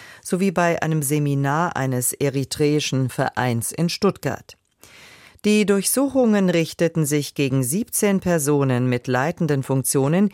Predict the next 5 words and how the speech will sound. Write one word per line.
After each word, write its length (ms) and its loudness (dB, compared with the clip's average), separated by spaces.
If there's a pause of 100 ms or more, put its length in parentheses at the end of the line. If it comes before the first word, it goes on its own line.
(280)
in 160 0
der 100 4
sogenannten 640 0
Brigaden 840 0
Hamedu. 500 -2